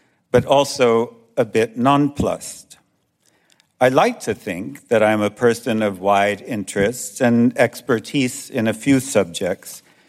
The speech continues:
but I confess that my knowledge of maps is probably no greater than most people's. When I think back to the days of my childhood,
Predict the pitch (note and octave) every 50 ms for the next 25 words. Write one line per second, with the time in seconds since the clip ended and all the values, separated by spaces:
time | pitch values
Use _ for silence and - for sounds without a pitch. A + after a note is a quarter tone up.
0 | _ _ _ _ _ _ B2+ B2 C3 C#3 C3+ - D#3 C#3+ C#3 - - F3 D#3+ D#3
1 | C#3+ - - - - - - - _ _ _ _ _ _ _ _ - A#2+ B2 -
2 | C3 B2 A#2 A#2 A2+ B2 C3 C#3 C#3 C#3+ C3+ B2 A2+ - A#2 G#2+ G#2 F#2 G2 A2+
3 | B2+ E3+ F#3 B2 G#2 A2+ - - - - - - - C3 B2 - - _ C#3+ C3
4 | B2 A#2 A#2+ B2 G#2 - C3+ C3 B2+ C3+ C3 B2+ B2+ A#2+ A2 A2 A2 G#2 G2+ G2
5 | G#2 G#2 A2 A2+ B2 A#2 B2+ B2+ C3 C3+ D3 D3 C#3 - - - - G2 D#2+ -
6 | _ - - E3 - - E3+ - - - _ _ _ _ _ - - - - _
7 | _ _ _ _ _ _ _ - A#2+ B2 C3+ C3+ C#3 C3+ C#3 - G3+ G3+ F#3+ F#3+
8 | - B2+ - D3 D3+ E3 F3+ E3+ E3 - - - - - C#3 C3 G#2 B2 G#2 F#2
9 | A#2+ C3+ C#3 D3 D3 D3 D3+ C#3+ - B2+ A2 G2 A#2+ A2+ G#2+ G#2 G#2 - - -
10 | E3 F3 F3+ F3 D3+ A#2 - - - - G#2+ - - D3+ D3+ E3